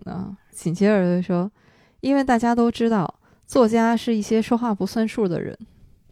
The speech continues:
说你今天答应你去开会，明天你不去，也没有人会怪他，因为他是作家嘛。”他说：“但你要是个教授就不行，你不来就太过分了。”大家都能理解，说这个作家嘛，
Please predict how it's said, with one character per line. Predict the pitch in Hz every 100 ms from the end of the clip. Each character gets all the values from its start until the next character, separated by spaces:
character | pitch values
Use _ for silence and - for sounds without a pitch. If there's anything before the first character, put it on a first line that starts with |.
| _ _ - _ -
说 | 240
你 | 208
今 | 185 262
天 | 285
答 | 277 277 277
应 | 214 160 82
你 |
去 | - 196
开 | - 214
会， | 208 233 175 - _ _ _ -
明 | 196 190
天 | 226 277
你 | 247
不 | 175 175
去， | - - 208 - - _
也 | - 180
没 | 165
有 | 202 240
人 | 190
会 | 208 240
怪 | - 285 214
他， | - - _ - _ _ _ -
因 | 247
为 | 294
他 | 330
是 | 330
作 | - 339
家 | 170 151
嘛。” | 160 - _ _ _ _ _ _ _ -
他 | 302
说 | 359 349 _
：“但 | - 339 220
你 |
要 | 185 240
是 |
个 | 294
教 | 311 339
授 | 311 392 311
就 | 175
不 | 185
行， | 190 160 160
你 | - 196
不 | 202 220
来 | 170 170
就 | 196 190
太 | -
过 | 185 180
分 | 180 190
了。” | - - _ _ _ _ _ _ _
大 | 320
家 | 294
都 | 311 285
能 | 285 277
理 | 208 214
解， | 233 165 -
说 | 196 196 196 190 -
这 | - 233
个 |
作 | 247 320 208
家 | 180 165
嘛， | 151